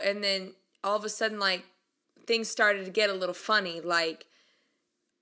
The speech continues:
like, the labels would bring people in to watch them or see,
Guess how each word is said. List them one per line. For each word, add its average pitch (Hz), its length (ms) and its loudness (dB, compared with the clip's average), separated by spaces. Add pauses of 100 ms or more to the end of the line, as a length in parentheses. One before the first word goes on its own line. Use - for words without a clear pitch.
(720)
like, 190 380 2
the 202 80 0
labels 214 400 4
would 196 180 -4
bring 208 220 -2
people 196 320 -4
in 202 160 -2
to 202 120 -2
watch 196 500 2
them 202 360 2
or 185 120 0
see, 220 420 -2